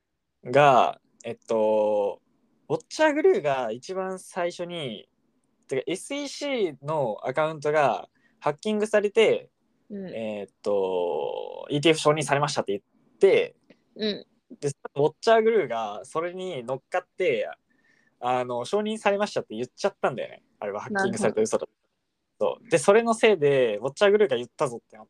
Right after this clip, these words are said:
Speaker 1: て、
Speaker 2: <laughs>
Speaker 1: で、なんか、すごい盛り上がるんだけど、それと同時に別の人が、「いや、これハッキングされてるやつです。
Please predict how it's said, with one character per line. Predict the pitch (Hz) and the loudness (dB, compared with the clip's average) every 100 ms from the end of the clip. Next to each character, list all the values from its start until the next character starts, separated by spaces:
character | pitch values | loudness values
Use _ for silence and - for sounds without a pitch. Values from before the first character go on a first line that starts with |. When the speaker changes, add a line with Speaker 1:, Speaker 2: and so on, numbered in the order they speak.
| _ | _
Speaker 1:
て、 | - 147 139 110 87 - _ - | -4 0 0 -2 -6 -14 _ -4
Speaker 2:
<laughs> | 240 - 381 - 427 - 392 - 269 - _ _ _ _ _ _ _ _ | 0 2 4 6 4 4 2 2 -4 -6 _ _ _ _ _ _ _ _
Speaker 1:
で、 | 131 | -4
な | 143 | -4
ん | 143 | -2
か、 | 123 113 113 | -2 -2 -4
す | 160 | 0
ご | 175 | 2
い | |
盛 | 147 147 170 | 2 0 2
り | |
上 | 190 | 2
が | 196 196 | 2 0
る | 180 | -2
ん | 151 | -6
だ | 135 | -6
け | |
ど、 | 131 139 135 | -2 0 0
そ | 139 196 | -2 -2
れ | |
と | 214 226 | -2 0
同 | 226 214 | 0 0
時 | 208 | -4
に | 220 202 131 | -8 -10 -8
別 | 123 139 165 | -8 -10 -10
の | |
人 | 170 175 | -8 -4
が、 | 135 120 147 | -2 0 -2
「い | |
や、 | 147 | -4
こ | 143 | -4
れ | 139 | -4
ハ | 139 | -6
ッ | 139 | -12
キ | 156 | -18
ン | |
グ | 151 | -10
さ | 147 | -6
れ | 135 | -6
て | 135 | -4
る | 135 | -4
や | 135 | -4
つ | - | -6
で | |
す。 | - 107 | -20 -20